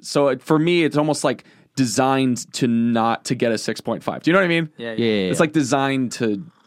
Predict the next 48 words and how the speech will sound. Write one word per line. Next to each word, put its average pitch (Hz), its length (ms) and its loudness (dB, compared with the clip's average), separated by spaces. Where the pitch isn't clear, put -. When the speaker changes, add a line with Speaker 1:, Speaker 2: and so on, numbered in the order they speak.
Speaker 1:
and 143 100 2
I 151 40 4
really 156 500 2
wish, 135 380 0
like, 101 220 -2
if 143 200 0
you're 170 160 4
a 123 40 0
baseball 156 680 0
fan, 143 320 0
this 123 160 -2
is 120 180 -2
your 110 120 0
fucking 117 380 -2
Godfather. 95 600 0
Speaker 3:
Yeah, 101 320 -2
it's - 120 -12
Speaker 1:
Like, 120 100 2
Speaker 3:
great. 117 100 0
Speaker 1:
really 135 300 4
is. 87 260 -2
Like, 101 100 -2
Speaker 3:
I, 131 120 4
Speaker 1:
it's 95 80 0
Speaker 3:
I, 107 120 2
Speaker 2:
It's - 120 -6
a - 40 -4
Speaker 3:
I 101 60 -2
Speaker 2:
great 92 200 -2
Speaker 3:
loved - 20 -6
it. 87 140 -6
Speaker 2:
movie. 104 200 -20
Speaker 3:
Um, 135 440 0
I, 135 240 -2
the 147 140 -2
movie 208 260 2
I 175 80 2
want 156 300 2
you 131 80 0
to 120 40 0
watch 107 320 0
next, 95 440 -4
you've 139 260 -2
seen 156 280 0
it, 117 220 -2
but 117 140 -4
years 123 340 0
ago, 92 440 -4